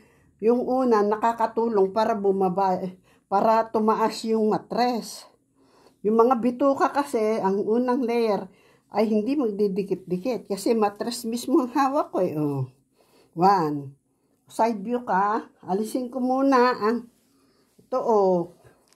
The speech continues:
Ang ganda oh. Alisin ko na yung unan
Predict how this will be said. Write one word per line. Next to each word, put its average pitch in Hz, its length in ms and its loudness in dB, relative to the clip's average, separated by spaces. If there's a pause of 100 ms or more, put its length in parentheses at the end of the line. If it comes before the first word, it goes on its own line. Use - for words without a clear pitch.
Ang 160 80 -14
ganda 190 480 -2
oh. 147 400 -8 (2500)
Alisin 247 480 2
ko 302 160 -2
na 285 160 6
yung 254 240 2
unan 208 880 2